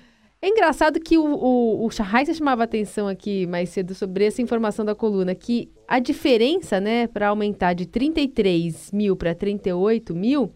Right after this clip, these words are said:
é justamente os quatro mil e trezentos do valor auxílio moradia que seria incorporado aos vencimentos dos magistrados nessa tentativa dos parlamentares aumentando aí o teto salarial pra trinta e oito, né, o Andresa?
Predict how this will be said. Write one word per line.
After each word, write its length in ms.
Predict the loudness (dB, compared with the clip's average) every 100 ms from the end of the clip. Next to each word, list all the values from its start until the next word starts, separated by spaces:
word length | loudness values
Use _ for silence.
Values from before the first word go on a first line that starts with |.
| _ _ -20 _ _ _ -2
é 100 | 0
justamente 540 | 2 2 2 0 -2
os 120 | -4 -2
quatro 400 | 2 2 2 0
mil 140 | 0
e 20 |
trezentos 640 | 2 0 2 2 0 -6 -6
do 140 | -2
valor 300 | 2 2 2
auxílio 300 | 2 0 -2
moradia 500 | 0 2 0 0 -2
que 80 | -2
seria 160 | -2 -2
incorporado 580 | -2 -2 0 2 2
aos 140 | 0 0
vencimentos 500 | -2 -2 -2 -2 -6
dos 140 | -6
magistrados 800 | -2 -2 -2 -6 -2 0 0 0
nessa 240 | -2 -2 -4
tentativa 480 | -4 -4 -4 -4
dos 160 | -4 -4
parlamentares 880 | -4 -2 -2 -2 -2 -2 -4 -10 -18 _ _ _ -2
aumentando 600 | 0 0 0 0 0 2
aí 140 | 0
o 40 | 0
teto 260 | -2 -2
salarial 360 | 0 0 2 0
pra 120 | -2
trinta 300 | -4 -6 -6
e 20 |
oito, 320 | -4 -4 -4 -6
né, 380 | -4 -4 -2 -4 -8 _ -16
o 340 | -12 -10 -8 -8
Andresa? 460 | -6 -6 -8 -12